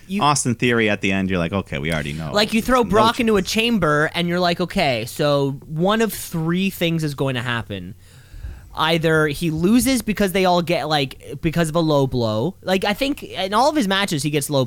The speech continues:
Speaker 1: in all of the matches where it's close to him losing,
Speaker 2: <laughs>
Speaker 1: it's due to a low blow. You think he would
Speaker 2: Uh,
Speaker 1: just wear a,
Speaker 2: yeah,
Speaker 1: you think he
Speaker 2: well.
Speaker 1: would just wear a jock at this point, right?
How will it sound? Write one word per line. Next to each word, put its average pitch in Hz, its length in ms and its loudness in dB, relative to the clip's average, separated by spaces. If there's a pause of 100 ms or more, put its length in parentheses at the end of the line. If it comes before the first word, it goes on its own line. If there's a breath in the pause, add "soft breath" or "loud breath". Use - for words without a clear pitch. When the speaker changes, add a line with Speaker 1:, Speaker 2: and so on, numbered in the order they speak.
Speaker 1:
in 190 100 0
all 320 220 4
of 381 60 -6
the 302 100 2
matches 196 400 0
where 185 160 2
it's 170 140 -2
close 151 580 0
to 143 120 -2
him 143 280 -2
losing, 170 500 0 (100)
Speaker 2:
<laughs> - 80 -14
Speaker 1:
it's 156 360 2
due 180 320 2
to 196 200 2
a 180 40 4
low 151 260 4
blow. 135 480 -2 (1160 soft breath)
You 185 100 -2
think 247 220 2
he 254 160 4
would 233 100 4
Speaker 2:
Uh, - 40 2
Speaker 1:
just - 120 0
wear 214 160 4
a, 185 60 4
Speaker 2:
yeah, 117 80 0
Speaker 1:
you 190 160 2
think 262 140 2
he 269 80 2
Speaker 2:
well. 254 40 2
Speaker 1:
would 233 80 2
just 208 140 0
wear 208 140 2
a 147 100 2
jock 180 400 0
at 117 120 -4
this 110 160 -6
point, 67 360 -10
right? 151 400 -6